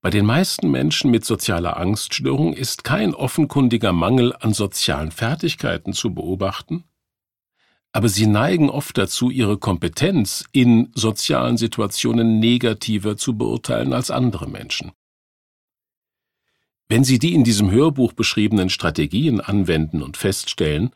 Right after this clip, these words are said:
dass ihre sozialen Fertigkeiten besser werden oder besser sind, als sie angenommen hatten, werden soziale Situationen weniger bedrohlich und gefährlich auf sie wirken, weil sie das Gefühl haben, diese Situationen besser beherrschen zu können.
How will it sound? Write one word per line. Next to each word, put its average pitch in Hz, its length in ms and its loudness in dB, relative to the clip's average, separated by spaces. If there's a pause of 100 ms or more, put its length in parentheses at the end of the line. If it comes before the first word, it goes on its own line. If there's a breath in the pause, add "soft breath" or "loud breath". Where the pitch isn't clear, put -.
(420)
dass 104 160 0
ihre 113 220 0
sozialen 92 520 0
Fertigkeiten 78 840 -6 (220)
besser - 400 -2
werden 123 260 0
oder - 260 -8 (140)
besser - 340 -4
sind, 87 480 -4 (240)
als 104 160 -4
sie - 100 -2
angenommen 123 520 0
hatten, 165 280 -4 (440 soft breath)
werden 110 280 4
soziale 120 500 2
Situationen 127 720 0
weniger 117 400 2
bedrohlich 107 560 0
und 95 140 -2
gefährlich 95 560 0
auf - 140 -6
sie 101 180 -2
wirken, 104 420 0
weil 160 260 0
sie 131 120 0
das - 240 -2
Gefühl 104 420 -2
haben, 95 360 0
diese 107 280 0
Situationen 98 800 -2
besser 85 300 -4
beherrschen 95 460 -4
zu - 160 -10
können. - 300 -12